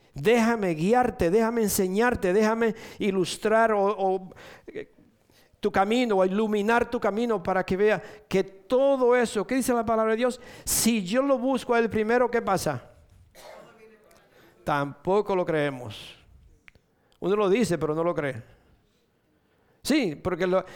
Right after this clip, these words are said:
mis acciones muestran si yo creo sí o no. Sí. Te puede decir, "Oh, el Señor cambia todo, todo para el bien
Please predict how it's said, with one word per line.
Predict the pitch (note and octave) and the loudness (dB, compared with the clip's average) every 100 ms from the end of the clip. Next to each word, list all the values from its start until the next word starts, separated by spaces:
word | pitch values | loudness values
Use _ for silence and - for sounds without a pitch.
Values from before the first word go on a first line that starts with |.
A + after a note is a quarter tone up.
| - | -8
mis | F#3 G3+ - | 0 0 2
acciones | F3+ F3 - A#3 B3 A#3 | 0 0 -2 0 2 0
muestran | F#3 G3+ A#3+ - G#3 | 0 -2 -2 0 0
si | E3+ F#3+ | 0 -2
yo | F#3+ | -2
creo | G3 F3+ | -2 -2
sí | E3 F3 | -2 -4
o | |
no. | G3+ F#3 - _ _ _ _ _ _ _ _ _ _ _ | -4 -8 -16 _ _ _ _ _ _ _ _ _ _ _
Sí. | - F#4+ E3 - - _ _ _ _ _ _ _ _ _ _ _ _ | -2 0 0 -8 -20 _ _ _ _ _ _ _ _ _ _ _ _
Te | G3 | -4
puede | G3 A#3+ | 0 2
decir, | G3+ A3+ | 2 0
"Oh, | A3 B3 | 2 2
el | A#3+ A3+ G#3+ | 2 2 0
Señor | G#3+ G#3+ | -2 -2
cambia | G#3+ G#3+ G#3+ | -2 -2 -2
todo, | G#3+ G#3+ G3 G3+ - - | -2 -2 -2 -10 -20 -10
todo | - G#3 | -4 -2
para | F#3+ G3 | 0 -2
el | F3 | 0
bien | E3+ D#3+ C3+ | 0 -2 -6